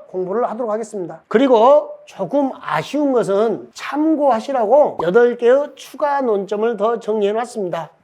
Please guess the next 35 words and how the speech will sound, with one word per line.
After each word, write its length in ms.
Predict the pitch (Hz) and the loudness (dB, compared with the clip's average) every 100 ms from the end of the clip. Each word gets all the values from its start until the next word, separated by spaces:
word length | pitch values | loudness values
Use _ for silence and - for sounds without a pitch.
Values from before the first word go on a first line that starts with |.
| - | -18
아, 100 | 147 | -8
이거 160 | 180 254 | -4 -2
이제 280 | 226 233 | 0 -2
뭐 200 | 208 220 - | -2 -6 -8
수업까지 540 | - 294 302 269 233 | -2 -2 0 0 0
하는 220 | 214 269 | -2 -2
게 80 | 254 | -2
아니고 560 | 180 190 269 240 - - | 0 2 2 2 -2 -16
하면서 640 | - 247 247 220 262 233 - | -8 -4 -2 0 0 0 -4
조금 360 | 220 233 262 208 | -6 -2 -2 -2
아쉬운 400 | - 175 269 262 | -8 -6 -4 -2
거 80 | 208 | -2
있죠? 360 | 156 254 277 277 | -2 -2 -2 -4
이런 400 | 165 180 233 233 | -4 2 2 2
부분들을 540 | 202 190 233 285 - - | -2 -2 -2 -2 -6 -8
여러분이 240 | 165 180 170 | -4 -4 -4
좀 160 | 180 | -8
참고해서 520 | - 254 277 226 202 | -8 -8 -4 -4 -4
봤으면 600 | 175 185 - 196 185 180 | -8 -10 -8 -6 -6 -6
하고 320 | 175 233 262 - | -4 -2 -2 -6
추가시킨 480 | - - 233 - 196 | -18 -12 -12 -10 -10
논점이 480 | 165 165 208 247 - 170 | -8 -6 -6 -6 -10 -10
여덟 260 | 151 160 | -4 -4
개 100 | 160 | -4
정도 440 | 156 160 240 247 - | -4 2 2 2 -6
더 120 | 151 | -8
있습니다. 520 | 170 170 156 196 269 349 - - | -8 -10 -2 0 0 -6 -10 2
자, 440 | 226 214 185 - | 4 6 4 -2
이렇게 440 | 220 240 262 240 240 | 0 2 2 2 2
해서 500 | 226 262 285 302 - | 2 4 4 4 -2
비교적인 440 | 233 233 226 214 | -8 -4 -2 -2
특강이 360 | 208 240 233 202 | -4 -6 0 2
이루어지는데 680 | 208 208 185 208 233 143 - - | 2 2 0 2 2 -2 -8 -6
요건 640 | 190 214 262 262 247 240 240 | 2 6 6 4 0 -6 -12
교재가 840 | - 185 262 226 196 269 311 | -6 0 2 2 4 2 0